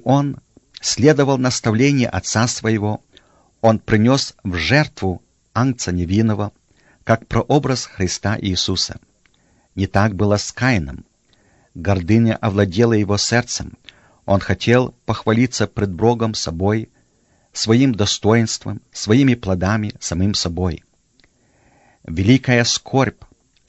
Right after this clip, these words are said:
овладевает сердцами нашими, что и в наши дни Слово Божие, гордые духом учителя, извращают, и жертву Голгофскую Христа Иисуса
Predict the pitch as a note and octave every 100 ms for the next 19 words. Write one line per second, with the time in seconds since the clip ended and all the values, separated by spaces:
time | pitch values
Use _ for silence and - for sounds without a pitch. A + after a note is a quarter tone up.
0 | _ _ G2 F#2+ F#2+ F#2+ A2 B2 A2+ -
1 | - F#2 - A#2 A#2 G2+ A#2 - D2+ -
2 | - _ _ _ _ _ - - G#2+ A2
3 | F#2+ A#2+ C3 C3+ A2 B2 A#2 - - A2+
4 | C#3+ C3 F#2 B2 F2 D#2+ C#2+ - _ _
5 | _ _ _ _ _ _ _ _ - F2+
6 | F#2+ B2+ G#2+ A#2+ A#2 A#2 A#2 A2+ - A2+
7 | - G#2 F#2+ B2 - A2 F2+ E2+ F#2+ -
8 | G#2 A2+ D#2+ _ _ _ _ _ _ _
9 | - A#2 F#2 A#2+ D3+ - C#3 B2 B2 A2
10 | B2 - A#2+ A2+ - G#2+ - A#2 B2 -
11 | A2 F#2 - B2+ - D#2